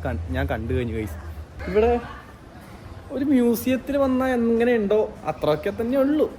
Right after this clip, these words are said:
പിന്നെ ഇതൊരു മ്യൂസിയം ആലോ. ഞാൻ ദേ പുറത്തേക്ക് ഇറങ്ങുവാണ്. ഏഹ്, ഇനി ഇവിടെ വേറെ എന്തെങ്കിലും ഉണ്ടോയെന്ന് എനിക്കറിയില്ലേ. എന്തോ ഉണ്ടെന്ന് തോന്നുന്നു, കാരണം ഇതെങ്ങോട്ട് എല്ലാവരും നടക്കണ്ട. എക്സിറ്റാ അല്ലേ? ഓ, ഇത്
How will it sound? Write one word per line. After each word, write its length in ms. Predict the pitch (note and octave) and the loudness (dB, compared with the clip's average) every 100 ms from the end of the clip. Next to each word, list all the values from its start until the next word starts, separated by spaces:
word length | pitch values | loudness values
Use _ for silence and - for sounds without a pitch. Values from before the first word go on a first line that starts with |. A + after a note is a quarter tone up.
| - | -10
പിന്നെ 160 | A2+ | -6
ഇതൊരു 160 | A#2 C3+ | -4 -2
മ്യൂസിയം 340 | D3+ D3 - F3 | 0 -2 0 0
ആലോ. 160 | C#3 D3 - - - - - - | 0 -4 -6 -16 -18 -16 -12 -4
ഞാൻ 140 | A2+ A2 | -2 -2
ദേ 40 | G#2+ | -2
പുറത്തേക്ക് 400 | D3+ C3+ B2 G#2+ B2 | 0 0 0 0 0
ഇറങ്ങുവാണ്. 320 | B2 B2 A2 - - - - - - - - - - - - C3+ | 0 -2 -4 -10 -18 -18 -18 -20 -20 -18 -18 -18 -18 -18 -8 -4
ഏഹ്, 220 | C3 C3+ C3+ | -2 -2 -2
ഇനി 100 | D3 | -4
ഇവിടെ 120 | E3+ F#3+ | 0 4
വേറെ 140 | E3+ F3 | 4 2
എന്തെങ്കിലും 240 | F3+ F#3 F3+ | 0 0 2
ഉണ്ടോയെന്ന് 260 | D#3+ F3 | 2 2
എനിക്കറിയില്ലേ. 540 | F#3 G3 E3 F#3 D#3 D3+ F#3 - - - - E3+ | 2 2 2 2 2 0 0 -14 -16 -14 -6 -2
എന്തോ 140 | G3 G#3+ | 4 4
ഉണ്ടെന്ന് 220 | F3+ F#3+ | 4 2
തോന്നുന്നു, 220 | F3+ D#3 | 2 2
കാരണം 160 | D3+ E3 | 2 2
ഇതെങ്ങോട്ട് 320 | D3 C#3+ F3 F3+ | 0 2 2 2
എല്ലാവരും 260 | E3 E3 D#3 | 2 2 2
നടക്കണ്ട. 280 | C#3 D3 C3 | 0 0 -2
എക്സിറ്റാ 420 | - - D#3+ - F3 | -2 -8 -4 2 2
അല്ലേ? 160 | C3 G#2+ - - - - - | 2 -6 -10 -16 -18 -12 -4
ഓ, 100 | |
ഇത് 80 | B2 | -2